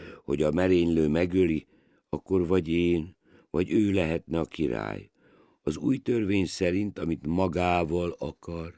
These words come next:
beleitatni új törvénynek. A mostani szerint nem lehet más a király, csak a vérbeli San Antonio."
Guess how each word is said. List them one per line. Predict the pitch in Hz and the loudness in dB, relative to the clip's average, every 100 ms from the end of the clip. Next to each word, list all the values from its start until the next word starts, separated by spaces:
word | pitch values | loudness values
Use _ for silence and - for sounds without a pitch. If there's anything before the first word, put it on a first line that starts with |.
| _ _ | _ _
beleitatni | 71 76 85 82 80 76 78 73 87 | -6 0 0 2 0 0 -4 -2 -2
új | 85 95 90 80 | 0 2 0 0
törvénynek. | - 76 67 57 55 50 50 50 50 _ _ _ _ _ _ _ _ _ _ _ _ | -2 -2 0 -2 -4 -2 -6 -8 -12 _ _ _ _ _ _ _ _ _ _ _ _
A | 87 | 0
mostani | 101 143 - 143 147 | 4 2 2 4 6
szerint | 139 - 143 139 135 | 6 4 6 6 6
nem | 156 147 | 4 4
lehet | 123 95 90 - | 4 4 2 0
más | 82 85 78 85 | 0 0 -2 -6
a | |
király, | 78 92 87 90 92 101 - - - - | -6 -4 -4 -2 -4 -6 -12 -20 -20 -10
csak | 92 92 | -8 -2
a | 98 | 0
vérbeli | 113 117 113 107 104 | 2 0 0 -2 -2
San | 95 98 95 | -4 -4 -4
Antonio." | 92 87 - 73 62 55 50 50 50 | -4 -6 -6 -6 -4 -4 -6 -8 -12